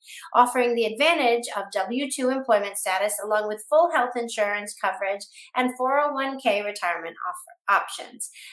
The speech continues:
Med Travelers is a true advocate for your career success. To learn more about Med Travelers and to discover the ways they can help you succeed in your school psychology career, visit med travelers dot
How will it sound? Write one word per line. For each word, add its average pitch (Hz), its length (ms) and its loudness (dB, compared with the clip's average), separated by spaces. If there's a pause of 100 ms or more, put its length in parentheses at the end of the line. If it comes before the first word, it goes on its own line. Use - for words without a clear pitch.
(100)
Med 254 260 6
Travelers 214 580 2
is 190 140 -8
a 175 120 -14
true 247 360 0
advocate 180 500 -4
for 185 60 -16
your 196 440 -2
career 185 360 -6
success. - 460 -6 (380)
To 247 100 -2
learn 208 260 0
more 320 260 10
about 247 340 4
Med 190 280 -2
Travelers 175 480 -4 (100)
and 202 200 -6
to 208 200 -10
discover 330 540 2
the 311 80 4
ways 208 320 4
they 226 160 6
can 226 160 -4
help 180 240 0
you 359 340 0
succeed 214 560 -4
in 196 100 -6
your 220 200 0
school 220 400 -2
psychology 202 720 -2
career, - 380 -6 (360)
visit 240 520 4
med 220 400 2
travelers 220 440 2
dot 220 200 2